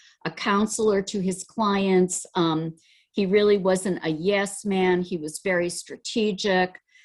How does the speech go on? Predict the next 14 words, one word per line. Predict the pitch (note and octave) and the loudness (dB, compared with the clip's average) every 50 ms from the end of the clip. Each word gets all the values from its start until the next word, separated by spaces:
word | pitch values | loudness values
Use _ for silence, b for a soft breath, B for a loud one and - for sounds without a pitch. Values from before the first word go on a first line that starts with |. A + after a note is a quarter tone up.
| b b b - | b b b -2
Um, | F#3 F3 E3+ E3 E3 E3 - | 0 2 2 0 0 -2 -2
I | - | -4
really | F#3 F3+ G3 A3 A#3 A#3+ A3+ A3 | -2 0 2 4 4 4 2 0
loved | G#3 F#3+ F#3 F#3 F#3 F3+ - | 0 0 2 0 0 -2 -6
the | - | -8
way | E3 E3+ F3 D#3+ | -4 -2 0 0
that | D#3+ D#3+ E3+ | 0 -2 -6
he | D#3+ D#3 | -8 -10
approached | D#3+ - _ - F3 E3 E3 - - | -12 -12 _ -4 -4 -4 -4 -6 -10
the | - D#3 | -12 -4
business. | C#3 E3 D#3 D#3+ D#3 - D3 F#2+ - - - - - - | 0 0 0 0 0 -4 -8 -8 -8 -8 -12 -14 -10 -4
And | - F3 E3+ E3 E3 E3 E3 E3 D#3+ - _ _ _ _ _ _ _ _ - | 0 2 2 2 2 0 -2 -4 -6 -8 _ _ _ _ _ _ _ _ -6
then, | E3 G3+ G3+ G3+ G#3+ A3+ A#3 B3 B3+ B3+ - - - | -2 0 0 2 2 2 0 0 0 -2 -6 -6 -2
um, | F#3 F3+ F3 E3+ E3 E3 E3 E3 D#3 | 0 0 0 0 -2 -4 -6 -8 -10